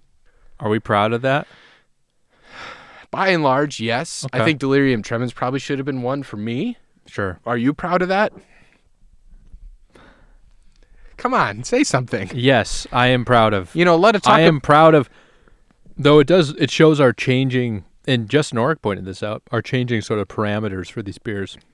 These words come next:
Speaker 1: I think.
Speaker 2: We've
Speaker 1: Like,
Speaker 2: grown.
Speaker 1: hearing how all the, yeah, maybe that's a sign of that. I'm sorry, I ate some cheese curds while you were reading that, and I
Speaker 2: I
Speaker 1: have
Speaker 2: saw
Speaker 1: some
Speaker 2: that out of my
Speaker 1: indigestion.
Speaker 2: periphery.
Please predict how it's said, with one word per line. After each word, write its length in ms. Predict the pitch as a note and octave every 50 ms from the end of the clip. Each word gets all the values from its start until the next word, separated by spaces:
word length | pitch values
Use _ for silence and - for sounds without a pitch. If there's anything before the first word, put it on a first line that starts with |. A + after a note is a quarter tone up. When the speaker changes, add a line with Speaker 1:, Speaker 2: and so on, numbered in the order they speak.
| _ _ _ -
Speaker 1:
I 60 | A2+
think. 260 | - A2 G2+ F#2+ - - _ _ _ _ _
Speaker 2:
We've 120 | - C3 A#2+
Speaker 1:
Like, 100 | A2+ -
Speaker 2:
grown. 420 | G#3+ D4 G4+ F#4+ F4+ C4+ D3 G2
Speaker 1:
hearing 340 | - - C3 A#2+ A#2 A#2+ A2
how 140 | G#2 A2+ A2+
all 180 | A#2 A#2 A2+ A2
the, 180 | G#2+ A2 B2 -
yeah, 280 | - G#3+ A#3+ F3+ G#2+ G2+ - -
maybe 180 | B2+ B2 C3
that's 180 | B2 B2+ A#2+ -
a 60 | A2+
sign 180 | - A#2+ A2+ A2+
of 60 | A2+
that. 140 | G#2+ G2+ G#2
I'm 180 | G#2 A2 -
sorry, 240 | - - G#2+ G2 F#2+
I 60 | F#2+ G2+
ate 220 | G#2+ A2 G#2 -
some 180 | - - G2+ F2+
cheese 220 | - G#2 G2 F#2
curds 240 | - - G2 F2+ -
while 120 | G2 F#2 F#2
you 80 | F#2
were 60 | F#2
reading 220 | F#2 F#2 F#2 F#2 F#2+
that, 120 | F#2+ F#2+
and 80 | G2 G2+
I 40 | A#2
Speaker 2:
I 60 | A#2
Speaker 1:
have 120 | F#2+ F2+ -
Speaker 2:
saw 180 | - A#2+ G2 F2
Speaker 1:
some 80 | -
Speaker 2:
that 160 | G2+ F2+ -
out 80 | E2+ E2+
of 60 | F2 F#2
my 60 | F#2
Speaker 1:
indigestion. 260 | F#2 F2+ F2 - G2
Speaker 2:
periphery. 460 | G#2 G2 G2 - - - D#2+ E2+ -